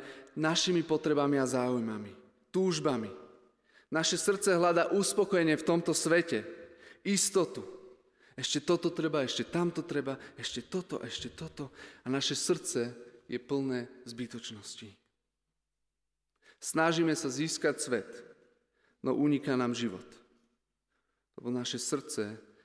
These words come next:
sa pozerá len na to viditeľné. Predtým nás Ježiš varuje. Niekoľkokrát. V samotnej kázni na vrchu,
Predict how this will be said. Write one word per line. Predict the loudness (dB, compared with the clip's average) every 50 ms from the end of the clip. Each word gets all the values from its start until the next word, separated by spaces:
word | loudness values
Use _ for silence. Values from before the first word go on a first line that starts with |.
| _ _
sa | -12 -10 -8
pozerá | -4 -4 -4 -2 -2 -2 -2 -2 -2 -2
len | -2 -2 -2
na | -4 -4 -6
to | -8 -8 -8
viditeľné. | -8 -8 -8 -8 -12 -12 -10 -10 -10 -10 -10 -12 -14 -16 -20 _ _ _ _ _ _ _ _ _ _ _ _ _ _ _ _ _ _ _ _ _ _ _ _ _ _ _ _ _ _ _ _ _ _ _ _ _ _ _ _ _ _ _
Predtým | -2 0 0 0 2 2 2 2
nás | 4 2 2 2 2
Ježiš | 2 2 2 0 0 2
varuje. | 2 4 4 4 4 2 0 -2 -6 -14 -16 -18 -20 -20 -20 _ _ _ _ _ _ _ _ _ _ _ -2
Niekoľkokrát. | 0 0 0 2 0 0 0 0 -2 -2 0 -2 -2 -2 -2 -4 -8 -14 -20 -20 -18
V | -10 -4
samotnej | 0 2 2 2 2 2 0 -2 0
kázni | 2 2 2 2 4 2 2 2
na | 2 2 2
vrchu, | 2 2 0 -2 -4 -4 -6 -6